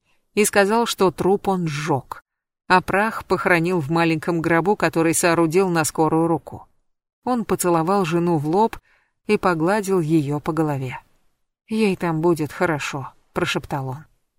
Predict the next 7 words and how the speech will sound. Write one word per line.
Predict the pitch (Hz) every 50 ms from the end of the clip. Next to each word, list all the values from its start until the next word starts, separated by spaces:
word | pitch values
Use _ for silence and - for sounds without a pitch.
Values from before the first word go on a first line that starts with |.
| _ _ _ _ _ _ _ _ -
А | - 208 208
Лив | 214 240 262 269 - -
тем | - 240 226 220
временем | 208 202 208 208 202 202 196 190 190 180 170
было | 180 190 185 180 175
очень | 170 165 185 220 220 - - 202 185 165 151
плохо. | - 151 151 156 147 127 - - - -